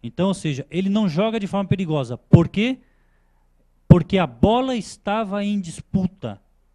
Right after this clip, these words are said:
né? Para os dois. É, meio a meio.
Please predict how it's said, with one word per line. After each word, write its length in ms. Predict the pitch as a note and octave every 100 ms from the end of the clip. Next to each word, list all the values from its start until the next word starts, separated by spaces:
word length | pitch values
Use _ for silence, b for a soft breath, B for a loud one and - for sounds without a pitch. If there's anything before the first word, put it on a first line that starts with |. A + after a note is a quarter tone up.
| _ _ _ _
né? 280 | - C#3 G3+ G3+ _
Para 320 | F3+ G#3 A3
os 200 | A3 D#3+
dois. 680 | C#3 E3 D3 A2+ - - - _ _ _ _ _ _ _ _ _ _ _ _
É, 340 | D3 D3+ D3+ -
meio 300 | C#3 G3 A3
a 40 |
meio. 400 | F3+ F3 D3+ A2+